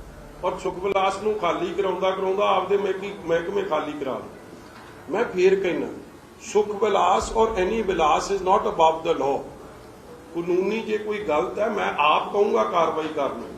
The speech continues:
ਮਗਰ ਇਹ ਜਿਹੜਾ ਡਰਾਮਾ ਹੈ ਲੋਕਾਂ ਦੀ ਗੱਲ ਨਹੀਂ ਕਰਨੀ, ਭਾਜਪਾ ਨਾਲ ਰਲ ਕੇ ਖੇਡਣਾ, ਕਿਸਾਨਾਂ ਨੂੰ ਮੁਆਵਜ਼ਾ ਨਹੀਂ ਦੇਣਾ,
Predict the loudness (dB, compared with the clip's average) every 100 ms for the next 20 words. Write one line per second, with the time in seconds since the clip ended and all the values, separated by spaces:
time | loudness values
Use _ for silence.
0 | -18 -18 -18 -20 -16 -6 -2 0 2 2
1 | 2 0 0 -2 -2 -2 0 0 0 0
2 | 0 0 -2 -2 -2 -2 -2 0 0 0
3 | -2 -2 0 0 0 -4 -4 -4 0 2
4 | 2 -2 -2 0 0 0 0 -2 2 2
5 | 2 -4 -6 -6 -6 -6 -8 -4 -2 -2
6 | -2 0 0 0 -2 -2 -4 -4 -4 -4
7 | -4 -4 -4 -4 -4